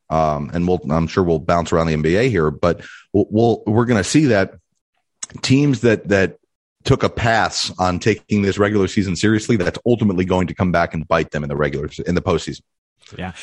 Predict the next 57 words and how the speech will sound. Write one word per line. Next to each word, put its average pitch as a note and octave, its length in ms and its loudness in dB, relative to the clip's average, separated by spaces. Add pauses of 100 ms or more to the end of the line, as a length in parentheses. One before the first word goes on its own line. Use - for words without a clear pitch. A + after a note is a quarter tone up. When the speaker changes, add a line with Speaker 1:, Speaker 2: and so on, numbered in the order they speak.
(160)
Speaker 2:
You D#3 120 0
know, E3 60 -2
Taylor G#3+ 280 2
Jenkins C#3 360 -2
was A2+ 160 0
asked, B2 340 -4
actually, A#2 360 -2
j-, C3 120 -6
just A#2+ 180 -6
kinda A#2+ 200 -2
going B2 240 0
off A#2 140 -2
on A2+ 120 -2
a G#2+ 40 -2
detour A#2 380 -2
here. F#2+ 140 -4
Taylor F3+ 280 0
Jenkins C3 360 -4
was A2 160 -4
asked A#2 320 -4
before B2 760 0
the G2+ 80 -10
Phoenix D3 420 -2
game, E2 360 -8 (260)
Speaker 1:
Mm-hmm. F2 680 -10
Speaker 2:
"How A#2+ 140 -2
do C3+ 80 -2
you C3 60 -4
feel C3+ 160 2
about B2+ 180 0
the A#2+ 140 -4
eighty-two A#2+ 260 -2
game A#2+ 240 -2
regular A#2 300 -2
season?" C3+ 360 -2
Because, C3 320 -2 (760)
you F3 160 -4
know, E3+ 60 2
i-, - 40 -2
if F3 320 -2
it's D3 140 -4
a C#3+ 40 -2
playoff F#3 380 0
game, D3+ 880 -2
those B2 400 0
guys, C3 600 0
Jaren B2+ 840 0
and A2 160 -2
Bane B2+ 540 0
and, A2+ 260 -4
and A2+ 240 -4
Ja, A#2+ 200 0
probably A#2 480 -2
could A#2+ 260 -2
have G#2 260 -6
played. D#2+ 460 -6
But A#2+ 260 -2